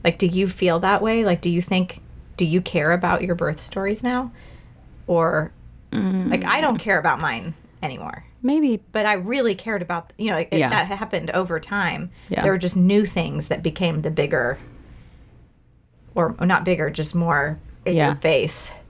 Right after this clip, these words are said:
Speaker 2: Well, I think that's why it's so nice to have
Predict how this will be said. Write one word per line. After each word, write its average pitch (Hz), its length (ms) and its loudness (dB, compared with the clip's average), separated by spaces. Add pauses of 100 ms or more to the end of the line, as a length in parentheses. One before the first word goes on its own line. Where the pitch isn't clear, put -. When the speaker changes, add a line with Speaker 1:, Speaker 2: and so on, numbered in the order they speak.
(680)
Speaker 2:
Well, 196 100 2
I 196 60 4
think 190 220 2
that's 175 220 0
why 170 220 4
it's - 460 0 (1200)
so 160 320 4
nice 151 340 4
to - 100 0
have 143 520 0